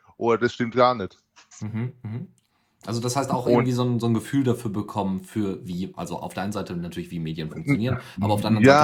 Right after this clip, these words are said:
Speaker 2: Seite auch, was
Speaker 1: wie
Speaker 2: Medien erzählen und in, wo, wo man's
Speaker 1: Genau,
Speaker 2: einordnen
Speaker 1: le-,
Speaker 2: muss.
Speaker 1: genau, lernen, Medien einzusch-,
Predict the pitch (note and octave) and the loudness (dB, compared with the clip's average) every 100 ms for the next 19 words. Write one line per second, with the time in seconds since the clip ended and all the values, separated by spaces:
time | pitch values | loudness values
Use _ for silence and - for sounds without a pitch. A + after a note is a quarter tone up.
0 | D3 - G2+ - G#2+ G2 F2 E2 G#2+ F#2 | 6 2 -2 0 -2 -2 -4 -2 -2 -2
1 | F2 F2 E2+ D#2+ - G2 G2 G2+ G#2+ A2+ | -4 -6 -10 -8 -8 -8 -8 -6 0 0
2 | G#2+ B2+ A#2+ F#2+ E2+ A2+ A2+ - _ _ | 2 4 4 0 -2 -2 -2 -6 _ _
3 | _ _ _ _ - _ A#2 B2 A2 G#2+ | _ _ _ _ -20 _ 2 4 6 6
4 | A2+ C3 C3+ C3+ C3 B2+ A#2+ B2+ D3 - | 2 2 -6 -2 -2 0 0 2 0 -2
5 | - | -4